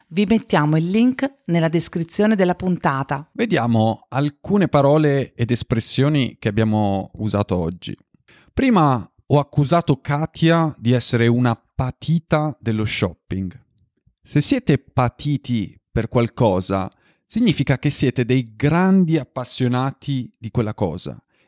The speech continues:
Speaker 2: e amate tanto, forse troppo, farla.
Speaker 1: Ci sono tante espressioni che uniscono colori e soldi.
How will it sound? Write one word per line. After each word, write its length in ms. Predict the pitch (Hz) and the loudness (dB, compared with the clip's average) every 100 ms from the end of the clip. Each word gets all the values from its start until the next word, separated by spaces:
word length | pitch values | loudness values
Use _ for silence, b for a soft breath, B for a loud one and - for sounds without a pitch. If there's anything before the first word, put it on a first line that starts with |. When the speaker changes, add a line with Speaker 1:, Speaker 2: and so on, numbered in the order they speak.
| _ | _
Speaker 2:
e 120 | 131 | 0
amate 580 | 139 156 165 - 151 _ | 2 2 0 2 -2 _
tanto, 880 | - 127 107 107 101 - 92 92 - | -4 0 2 2 0 -2 -2 -2 -6
forse 460 | - - 202 - 110 | -6 0 0 2 -2
troppo, 340 | - - - | -2 -8 -4
farla. 460 | 107 82 82 69 - _ _ | -2 -2 -6 -18 -20 _ _
Speaker 1:
Ci 180 | - 233 | -6 -4
sono 340 | - 208 180 | 0 0 0
tante 360 | 180 220 254 233 | 0 2 2 0
espressioni 920 | 202 - 190 180 - 220 233 254 269 | -2 -2 -4 -4 -2 0 2 2 0
che 160 | - 202 | -2 -2
uniscono 720 | 196 180 147 - - 156 - | 0 -2 -4 -6 -4 -4 -4
colori 580 | - 220 220 247 277 285 _ | -2 2 4 2 0 -4 _
e 100 | 196 | -4
soldi. 600 | 180 - 143 143 156 160 | -2 -2 -2 -4 -6 -14